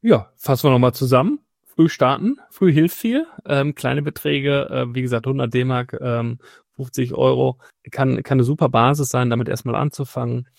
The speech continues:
ähm, sich da, äh, reinzutasten. Ähm, wir haben jetzt natürlich mehrere Möglichkeiten genannt. Ähm, es kann auch einfach nur ein, ähm, ein grob gestreuter M S C I World sein. Ähm, wichtig ist, äh, einfach irgendwas zu tun, ähm,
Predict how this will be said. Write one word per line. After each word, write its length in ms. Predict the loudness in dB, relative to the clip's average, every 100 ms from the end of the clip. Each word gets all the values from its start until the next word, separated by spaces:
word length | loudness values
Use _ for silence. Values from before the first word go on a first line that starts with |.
| _ _ _ _ _
ähm, 340 | -2 0 0
sich 200 | 0 -2
da, 320 | 2 4 4 2
äh, 120 | -2
reinzutasten. 1160 | -2 0 0 0 -2 -2 -2 0 0 0 -2 -2
Ähm, 140 | 0
wir 80 | 2
haben 100 | 4
jetzt 120 | 4
natürlich 320 | 2 2 2
mehrere 240 | 6 6 6
Möglichkeiten 600 | 4 0 0 2 2 2
genannt. 500 | 2 4 2 -2 -8
Ähm, 280 | -4 -2 -2
es 120 | -4
kann 140 | -2 -2
auch 160 | 0
einfach 360 | -2 -2 -2 0
nur 200 | 4 4
ein, 280 | 4 2 0
ähm, 400 | 0 0 -2 -4
ein 180 | -6 -8
grob 300 | -6 -6 -6
gestreuter 580 | -10 -4 2 2 2 0
M 140 | 0
S 100 | -2
C 120 | -2
I 60 | 0
World 280 | 4 4 4
sein. 360 | 2 2 0 -2 _ -20 -20 _
Ähm, 400 | -2 0 0 -2 -2
wichtig 460 | 0 2 0 -2
ist, 320 | -2 -4 -6 -10
äh, 160 | -8 -6
einfach 280 | -4 -2 -4
irgendwas 540 | 0 2 2 0 -4 -4
zu 140 | -10
tun, 480 | 0 4 4 4 0 _ _
ähm, 340 | 2 2 0